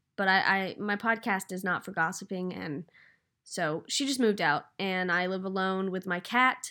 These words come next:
now, and that's some, that's a little spooky now that I say it out loud, but I, I'm having a good time. I dance around the house a lot. I, I don't know. It's been nice.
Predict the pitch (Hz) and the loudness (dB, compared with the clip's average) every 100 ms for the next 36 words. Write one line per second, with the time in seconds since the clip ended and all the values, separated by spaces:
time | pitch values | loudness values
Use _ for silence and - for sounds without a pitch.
0 | - 240 233 226 226 226 - 190 175 175 | -6 0 2 2 0 -2 -4 -4 -2 -4
1 | 170 170 - _ _ _ _ _ _ _ | -6 -10 -18 _ _ _ _ _ _ _
2 | _ _ _ _ _ _ _ 202 185 185 | _ _ _ _ _ _ _ 0 2 0
3 | - 190 185 180 - 220 226 254 269 247 | -4 -4 -4 -6 -4 -4 0 2 2 2
4 | - 311 330 196 190 190 190 180 190 170 | 0 0 2 2 2 2 2 0 -2 0
5 | 156 143 160 214 226 214 - 190 196 196 | 0 2 2 2 4 4 4 2 4 2
6 | 196 196 - 269 339 453 494 440 440 440 | 0 2 4 4 4 4 4 4 4 2
7 | 381 427 330 175 - 208 208 240 240 196 | 2 4 4 2 0 0 4 2 2 -2
8 | 175 214 359 403 359 320 311 302 262 208 | -2 4 6 6 0 2 6 6 6 0
9 | 202 196 _ _ _ _ _ _ _ _ | -2 -4 _ _ _ _ _ _ _ _
10 | 285 381 381 233 - 233 - 302 311 294 | 0 4 4 2 -2 -10 -4 0 2 4
11 | 269 180 - - | 2 0 -4 -8